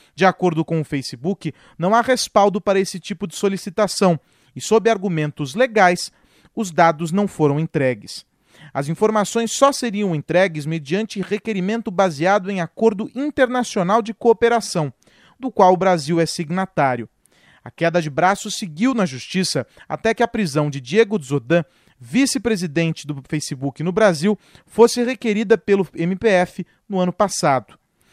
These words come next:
O pedido foi indeferido pela justiça. O Ministério Público Federal classifica a postura do Facebook como menosprezo,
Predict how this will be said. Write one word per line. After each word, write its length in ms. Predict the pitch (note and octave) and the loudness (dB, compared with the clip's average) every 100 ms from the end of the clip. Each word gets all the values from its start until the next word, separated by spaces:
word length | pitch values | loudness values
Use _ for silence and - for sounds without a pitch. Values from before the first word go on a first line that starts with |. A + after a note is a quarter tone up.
| _ | _
O 60 | C3 | -10
pedido 400 | - C3 E3+ G#3 | -6 -4 -2 -4
foi 220 | - A#3+ | 0 0
indeferido 580 | C#4+ C4+ - G#3 F#3 E3 | 0 -4 -4 -2 0 0
pela 240 | F3+ F3+ | 2 2
justiça. 640 | F3 G3+ - D3 - - - _ _ - - | 0 -6 -8 -6 -8 -12 -20 _ _ -20 -8
O 60 | E3 | -2
Ministério 420 | G3 F#3 A3 G#3 | 0 2 4 4
Público 440 | - F3 D#3+ D#3 D#3+ | 2 -2 -2 -2 -2
Federal 520 | G3+ G3 A#3 G3 G3+ _ _ | 0 2 6 4 4 _ _
classifica 640 | G#3 A3 G#3+ - B3+ - | 0 0 -2 -2 -2 0
a 40 | F#3+ | 0
postura 440 | D#3 C3+ - D3+ | 0 -6 0 0
do 100 | C3+ | 0
Facebook 680 | B2 C3 - A#2 D3+ - B2+ - _ | -6 -8 -8 -6 -4 -4 -10 -12 _
como 240 | - G#3+ | 2 4
menosprezo, 1000 | G#3+ A3+ D4+ C#4+ A3+ - F3+ D#3+ C3 A2+ | 2 0 0 0 -2 -2 0 2 0 -8